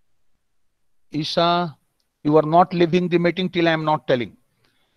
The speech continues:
Isha, because it is up to twelve twenty.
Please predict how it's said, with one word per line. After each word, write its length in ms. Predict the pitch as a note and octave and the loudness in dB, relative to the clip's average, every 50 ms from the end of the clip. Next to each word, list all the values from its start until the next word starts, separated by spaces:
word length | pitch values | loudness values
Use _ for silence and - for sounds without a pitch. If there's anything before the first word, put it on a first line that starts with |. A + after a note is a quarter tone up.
| _ - | _ -6
Isha, 540 | - - - - F#3 F3 F#3 F#3+ G3 F#3+ F3+ _ _ _ _ _ - | -6 -4 -2 0 2 2 2 2 0 -4 -8 _ _ _ _ _ -10
because 320 | - D3 A#2+ - D#3+ B2+ D3 | -8 -4 2 2 2 2 2
it 140 | D3+ - | 0 -4
is 80 | E3+ D#3+ | 0 2
up 180 | E3 D#3 D#3+ - | 2 0 0 0
to 80 | E3 D3 | -4 -2
twelve 380 | - E3 D#3 D#3+ D#3+ C#3+ - | 0 2 2 2 2 2 0
twenty. 500 | - E3+ D#3+ D3+ C#3+ - D3+ A#2+ - - | 0 2 2 0 -2 -6 -8 -8 -10 -12